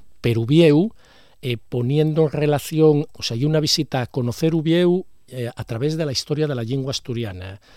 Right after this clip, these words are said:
eh, sitios de Ubieu que tuvieron una relación, ¿no? Una visita que, que dirigieron, eh, bueno, dos de los profesores de los cursos, Darío de Dios y Ignacio Galán,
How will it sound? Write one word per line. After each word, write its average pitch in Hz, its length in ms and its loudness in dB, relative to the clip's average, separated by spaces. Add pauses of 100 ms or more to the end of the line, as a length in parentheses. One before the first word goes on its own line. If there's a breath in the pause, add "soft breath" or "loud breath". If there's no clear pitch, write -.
(220 loud breath)
eh, 107 100 -10
sitios 135 480 -4
de 135 60 -2
Ubieu 139 360 0
que 135 120 -8
tuvieron 131 460 0
una 117 360 -2
relación, 123 560 -6
¿no? 165 260 -10 (100)
Una 110 180 -16
visita 107 420 -12
que, 104 200 -12 (460 soft breath)
que 101 420 -8
dirigieron, 113 840 -4
eh, 98 260 -14
bueno, 120 220 -6 (340)
dos 113 220 -8
de 110 60 -10
los 101 120 -12
profesores 110 480 -10
de 117 80 -10
los 104 160 -10
cursos, 175 420 -4
Darío 113 300 -8
de 107 120 -6
Dios 113 320 -4
y 101 140 -10 (260 soft breath)
Ignacio 117 420 -6
Galán, 156 300 2